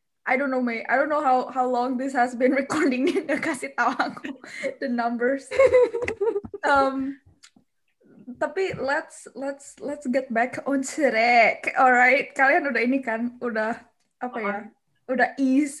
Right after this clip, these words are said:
Speaker 1: into the <laughs> podcast. The,
Speaker 2: <laughs>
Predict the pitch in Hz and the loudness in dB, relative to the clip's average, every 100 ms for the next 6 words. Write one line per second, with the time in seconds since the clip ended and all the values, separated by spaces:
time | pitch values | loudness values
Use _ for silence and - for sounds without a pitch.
0 | 277 285 359 392 392 392 - 247 254 - | -4 2 6 6 4 2 0 -2 -4 -10
1 | - 247 277 - - - - - _ _ | -4 -4 -4 -8 -20 -20 -20 -20 _ _
2 | _ _ 240 262 254 254 370 | _ _ 0 4 6 10 8